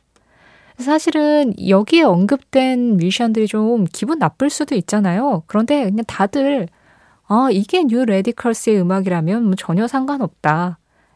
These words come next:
예, 그렇게 이야기를 한 거에 대해서 십 분 동의한다. 뭐 이런 식으로 쿨하게 반응을 했다고 하더라고요. 역시 유명인이 되기 전에 자기 자신이 이미 됐던 사람들이기 때문에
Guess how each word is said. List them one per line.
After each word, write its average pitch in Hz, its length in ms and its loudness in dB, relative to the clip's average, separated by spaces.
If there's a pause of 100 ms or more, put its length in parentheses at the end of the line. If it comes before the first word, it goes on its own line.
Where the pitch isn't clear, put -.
예, 165 60 0
그렇게 226 440 -4
이야기를 196 520 -2
한 233 240 -2
거에 220 280 -2
대해서 190 420 -2
십 - 220 -10
분 277 180 -4
동의한다. 190 760 -2 (180)
뭐 156 140 0
이런 160 200 0
식으로 170 400 -4
쿨하게 269 380 -2
반응을 165 360 -2
했다고 185 340 -4
하더라고요. 180 640 -4 (640)
역시 165 420 -4 (280)
유명인이 233 560 2
되기 190 260 0
전에 175 460 -2
자기 170 320 -4
자신이 196 420 -2
이미 185 280 2
됐던 262 480 -4
사람들이기 254 600 -4
때문에 202 580 -2